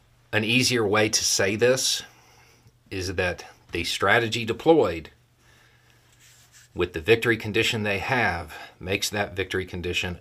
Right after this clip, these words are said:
unattainable, and there's gonna be another cycle. That's what's being said there. Um, when this quote came out, I had a whole bunch of people ask me what I thought about it.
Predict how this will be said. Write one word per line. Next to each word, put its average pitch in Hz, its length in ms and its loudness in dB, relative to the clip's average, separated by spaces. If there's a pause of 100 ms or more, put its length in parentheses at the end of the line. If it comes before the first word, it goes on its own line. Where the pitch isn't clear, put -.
(100)
unattainable, 107 880 -4 (320)
and 98 140 -4
there's 95 160 0
gonna 95 240 -2
be 92 100 -2
another 87 300 -4
cycle. - 480 -10 (2000)
That's - 240 -6
what's - 140 -8
being 82 200 -8
said - 280 -12
there. 69 180 -18 (1200)
Um, 87 480 2 (1500)
when 123 220 4
this 117 180 4
quote 107 260 2
came 101 200 -4
out, 92 140 2
I 90 40 0
had 90 120 -2
a 85 60 -2
whole 101 120 2
bunch 92 180 -2
of - 60 -8
people 92 240 -6
ask 90 240 -2
me 90 80 -6
what 87 160 -4
I - 80 -6
thought 90 260 -4
about 73 260 -12
it. - 180 -20